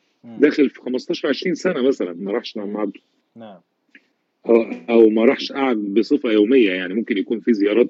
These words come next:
Speaker 2: كده
Speaker 1: مم.
Speaker 2: ب-، يعني من بعيد لبعيد وما فيهاش مزيكا مثلًا ولا حاجة.
Speaker 1: مم.
Speaker 2: إنما، آه، يعني هو فصل عم عبده مثلًا من خمستاشر عشرين سنة.
Speaker 1: مم.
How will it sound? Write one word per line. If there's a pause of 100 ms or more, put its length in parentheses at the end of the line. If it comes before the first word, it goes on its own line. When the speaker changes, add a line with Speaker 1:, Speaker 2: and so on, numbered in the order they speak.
Speaker 2:
كده (380)
Speaker 1:
مم.
Speaker 2:
ب-،
يعني
من
بعيد
لبعيد
وما
فيهاش
مزيكا
مثلًا
ولا
حاجة.
Speaker 1:
مم. (600)
Speaker 2:
إنما،
آه، (520)
يعني (1300)
هو
فصل
عم
عبده
مثلًا (340)
من
خمستاشر
عشرين
سنة. (380)
Speaker 1:
مم.